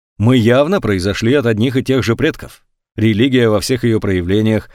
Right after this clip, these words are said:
а в особенности христианство, как преобладающая религиозная система западных стран, строилась на совсем иных предпосылках. Таким образом, если Дарвин прав, значит, христианство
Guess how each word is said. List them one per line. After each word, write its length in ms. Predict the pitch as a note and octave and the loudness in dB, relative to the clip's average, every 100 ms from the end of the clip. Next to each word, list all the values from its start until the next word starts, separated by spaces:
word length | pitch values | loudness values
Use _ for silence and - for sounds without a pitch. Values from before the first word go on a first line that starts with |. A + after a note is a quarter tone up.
| - _ | -20 _
а 100 | A#2 | 0
в 60 | A#2+ | 2
особенности 580 | A#2+ E3+ C#3+ C3+ - A#2+ | 2 0 0 0 -2 -2
христианство, 840 | A#2 A2 G#2+ G#2 B2+ - C3 B2 - - | -2 -2 -2 0 0 -2 -2 -4 -14 -6
как 200 | F3+ F#3+ | -4 -2
преобладающая 880 | F#3+ F#3 F#3+ E3 A#2 F#2+ - A2+ G#2+ | 0 0 2 2 2 0 -2 -2 0
религиозная 640 | A#2 A#2 B2+ G#2+ G#2 G2+ | 0 0 0 0 -2 -4
система 440 | A2 - A#2 G#2 | -4 -4 -2 0
западных 420 | F2+ G#2+ F#2+ F#2 | -2 -2 -4 -6
стран, 420 | - A2+ A#2+ B2 - - - | -4 0 0 -2 -6 -20 -18
строилась 560 | - F#2+ A2 C3+ C#3+ | -8 -2 0 0 0
на 100 | C3 | -2
совсем 500 | A2+ G#2+ - G2+ B2 | -2 -2 -2 -2 -2
иных 220 | D#3 E3 A#2+ | -2 -4 -4
предпосылках. 800 | C3 - B2 G2 D#2 - - _ _ _ _ - | -4 -2 -4 -4 -8 -14 -20 _ _ _ _ -4
Таким 360 | A#2 D#3 G3 - | -2 0 -2 0
образом, 460 | F3 E3+ D3+ E3 | 0 0 0 0
если 340 | D3 F3 D3 B2 | 0 0 0 2
Дарвин 460 | A#2+ B2+ G#2+ F2 | 2 2 0 -2
прав, 360 | C#3 E3+ A#2+ - _ _ - | 0 0 -2 -10 _ _ -8
значит, 420 | G2+ C#3 D#3+ G#3 | -2 0 0 -2
христианство 720 | - C3+ - G2+ F#2+ - G#2+ | -2 -4 -2 -2 -2 -2 -2